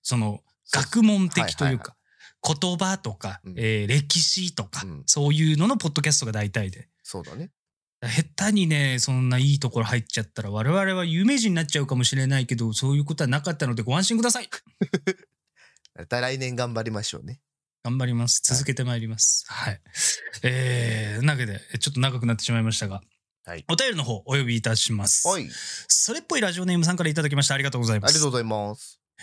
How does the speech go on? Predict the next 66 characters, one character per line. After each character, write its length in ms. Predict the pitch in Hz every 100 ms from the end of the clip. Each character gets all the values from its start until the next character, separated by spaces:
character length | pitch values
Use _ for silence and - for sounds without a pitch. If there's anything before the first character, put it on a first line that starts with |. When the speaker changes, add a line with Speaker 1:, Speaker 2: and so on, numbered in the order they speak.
| - - - _
Speaker 1:
あ 320 | 123 135 131
ー、 40 | 131
変 120 | 190
旅 160 | 190
の 80 | 180
お 40 | 160
二 120 | 160
人、 60 | 143
こ 80 |
ん 60 | 151
ば 60 | 139
ん 60 |
は。 160 | 113 -
こ 80 | 123
ん 20 |
ば 60 | 110
ん 40 |
は。 60 | 98
Speaker 2:
こ 60 | 117
ん 40 |
ば 80 | 107
ん 60 | 98
は。 260 | 90 82 - - _ _ _
Speaker 1:
あ 100 | 190
の 300 | 262 262 247
ー、 40 | 185
お 60 |
二 200 | 190 285
人 100 | 294
に 140 | 277 226
質 180 | -
問 140 | 208 202
な 100 | 190
ん 40 |
で 80 | 147
す 100 | -
け 80 | 120
ど、 180 | 101 -
Speaker 2:
う 40 | 110
ん。 140 | 76 _ _ _ _
Speaker 1:
こ 120 | 214
れ 100 | 254
か 100 | 233
ら 100 | 208
こ 100 | 185
の 120 | 233
ゲ 140 | 240 208
ー 20 |
ム 80 | 127
や 80 |
り 80 | 147
た 100 | 190
い 60 | 160
な 80 | 160
っ 120 | -
て 120 | 127
ゲ 160 | 120 127
ー 20 |
ム 80 | 110
あ 60 |
り 80 | 120
ま 80 | 117
す 80 | -
か？ 100 | - _ _ _ -
Speaker 2:
は 120 |
い。 40 | 95